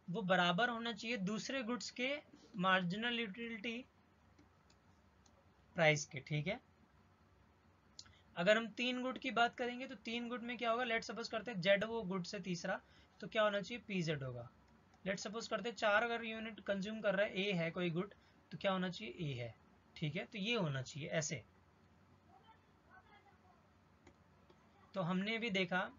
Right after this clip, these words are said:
कि दो गुड के case में अगर consumer एक गुड की बजाय दो गुड consume कर रहा है, गुड X और गुड वाई, तब वो maximum satisfaction कहाँ attain करेगा उसके बारे में हम discuss कर रहे हैं, ठीक है। तो इसकी condition same रहेगी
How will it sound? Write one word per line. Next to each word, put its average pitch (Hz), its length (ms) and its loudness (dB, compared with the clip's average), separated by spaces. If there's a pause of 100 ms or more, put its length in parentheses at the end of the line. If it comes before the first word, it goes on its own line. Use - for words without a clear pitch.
(500)
कि 233 180 -6 (120)
दो 214 240 4
गुड 202 240 -4
के 226 140 -6
case 202 320 0
में 220 100 -4
अगर 202 200 -2
consumer 202 440 -2
एक 185 360 -2
गुड 175 160 -2
की 196 140 -10
बजाय 165 340 0
दो 175 200 0
गुड 175 200 -2
consume 160 420 -2
कर 143 160 -2
रहा 139 120 -2
है, 156 120 -4
गुड 160 200 -2
X 151 280 0
और 156 120 -4
गुड 151 160 -2
वाई, 131 280 -6 (500)
तब 220 180 4
वो 254 120 0
maximum 220 500 -2
satisfaction 208 640 -4
कहाँ 196 280 -4
attain 170 320 0
करेगा 143 420 -4 (400)
उसके 220 260 -4
बारे 185 240 0
में 185 100 -2
हम 185 140 -2
discuss 165 320 -4
कर 127 180 -2
रहे 120 160 -6
हैं, 117 120 -12 (380)
ठीक 139 240 -6
है। - 100 -4 (440)
तो - 140 -10
इसकी 247 240 -6
condition 233 460 -4
same 240 440 -4
रहेगी 226 440 -4